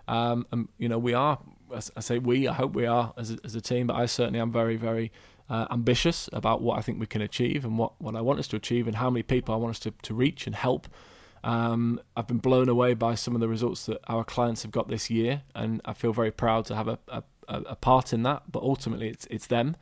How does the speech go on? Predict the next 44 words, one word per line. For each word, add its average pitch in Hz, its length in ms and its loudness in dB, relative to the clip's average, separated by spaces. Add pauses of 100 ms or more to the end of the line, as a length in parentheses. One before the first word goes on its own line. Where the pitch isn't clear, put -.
(520)
uh, 110 260 0
who 117 200 2
are 110 40 2
the 110 100 -2
stars 113 320 4
of 107 100 -4
the 113 60 -2
show, 117 480 2
absolutely 120 340 -4
no 117 160 0
doubt 110 160 0
about 117 240 -2
that. 117 220 -4 (340)
But 131 140 -2
we 135 100 4
want 131 200 4
more. 135 280 8
We 120 140 0
wanna 120 220 2
help 123 200 0
more 120 240 2
and 117 80 2
more 117 140 2
people, 117 360 -2
and 107 80 -4
we 110 60 -2
wanna 113 160 -2
serve 120 300 4
more 110 160 2
people, 110 340 -2
and 113 100 -2
we 113 40 -2
want 117 180 -2
more 117 240 2
people 110 340 -2
to - 100 -6
have 113 160 -2
an 117 80 0
impact - 400 -2 (580)
on 123 100 4
a 113 60 4
global 113 320 4
scale. - 420 0 (440)
Um, 123 480 2